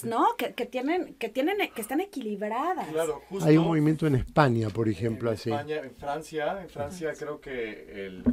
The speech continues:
Speaker 3: semestre pasado
Speaker 2: Ajá.
Speaker 3: dictaminó el mismo gobierno que tenían que tener un porcentaje del catorce por ciento, que es bastante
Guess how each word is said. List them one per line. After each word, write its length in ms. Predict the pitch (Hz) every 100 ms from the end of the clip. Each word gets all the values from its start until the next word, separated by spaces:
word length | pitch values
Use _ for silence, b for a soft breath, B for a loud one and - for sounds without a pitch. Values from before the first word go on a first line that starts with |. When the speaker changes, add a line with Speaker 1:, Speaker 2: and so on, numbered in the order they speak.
| -
Speaker 3:
semestre 440 | - 104 110 135
pasado 600 | 120 107 110 120 123 175 -
Speaker 2:
Ajá. 400 | 196 - 190 262
Speaker 3:
dictaminó 680 | - - 120 113 113 120 135
el 120 | 123
mismo 280 | 117 117 127
gobierno 460 | 113 117 117 120 123
que 120 | 131
tenían 240 | 113 110
que 100 | 123
tener 220 | 120 110 110
un 80 |
porcentaje 680 | 107 107 113 95 98 - 104
del 420 | 101 101 98 92
catorce 480 | - - 110 101 123
por 180 | 101 92
ciento, 440 | 110 107 98 120
que 120 | 117
es 100 | 98
bastante 640 | 98 98 101 95 104 95